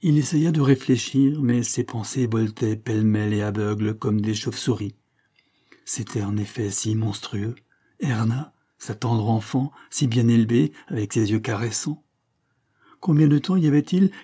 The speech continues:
qu'il la trouvait encore, en rentrant, occupée à lire son livre de classe, et parcourant péniblement, avec son petit doigt rose, les lourds caractères d'écriture ?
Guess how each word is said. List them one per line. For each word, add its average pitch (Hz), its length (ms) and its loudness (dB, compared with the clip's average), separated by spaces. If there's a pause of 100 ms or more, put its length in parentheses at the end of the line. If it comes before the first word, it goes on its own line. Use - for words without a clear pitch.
qu'il 151 160 4
la 147 120 6
trouvait 147 280 2
encore, 160 640 2
en 151 160 -2
rentrant, 143 560 0
occupée 143 380 -4
à 135 60 2
lire 160 200 2
son - 140 -2
livre 147 240 4
de 139 100 2
classe, 156 480 -4 (560)
et 131 60 -8
parcourant 135 520 0
péniblement, 143 600 2 (240)
avec 117 220 -6
son 127 140 -6
petit 127 340 -4
doigt 110 160 0
rose, 139 420 0 (320)
les 120 80 0
lourds 110 240 -2
caractères 107 480 -4
d'écriture ? 113 800 -2